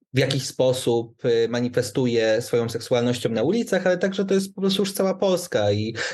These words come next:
i cały świat i wydaje mi się, że, e, możemy się z tego tylko cieszyć i mam nadzieję, że tak naprawdę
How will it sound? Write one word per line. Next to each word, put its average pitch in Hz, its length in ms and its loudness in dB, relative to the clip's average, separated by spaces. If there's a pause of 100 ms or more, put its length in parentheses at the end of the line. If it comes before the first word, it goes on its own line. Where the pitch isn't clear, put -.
i 131 100 -4
cały 131 240 0
świat 127 380 -2
i 120 300 0 (280)
wydaje 123 340 0
mi 123 100 -2
się, 123 160 0
że, 113 460 2 (280)
e, 107 380 2
możemy 117 260 0
się - 120 -2
z - 60 -4
tego 117 160 2
tylko - 280 -2
cieszyć - 560 -2
i 113 280 2
mam 123 300 0 (220)
nadzieję, 113 520 2
że 104 120 -2
tak 104 140 -2
naprawdę 104 600 0